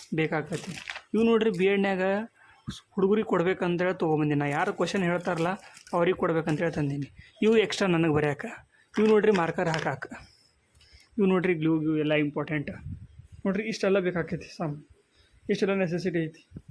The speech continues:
ಇವರೆಲ್ಲ ಬಡ ಬಡ ಏನ್ ಮಾಡೋಣ್ರಿ, ಆ ಡಬ್ಬೆ ಹಾಕೊಂಡ್ರಿ.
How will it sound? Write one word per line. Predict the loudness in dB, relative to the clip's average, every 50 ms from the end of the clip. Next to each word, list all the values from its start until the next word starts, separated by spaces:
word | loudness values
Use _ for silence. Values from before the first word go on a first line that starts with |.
| -10 -8 -8 -8 -8 _ _ _ _ _ _ _ _ _ _ _ _ -10
ಇವರೆಲ್ಲ | -8 -8 -6 -6 -8 -8
ಬಡ | -8 -6
ಬಡ | -6 -6 -6 -6
ಏನ್ | -6 -8 -8
ಮಾಡೋಣ್ರಿ, | -10 -10 -12 -12 -12 -14
ಆ | -12 -12 -12
ಡಬ್ಬೆ | -12 -12 -12 -12 -12
ಹಾಕೊಂಡ್ರಿ. | -10 -10 -10 -10 -12 -14 -14 -16 -20 -20 _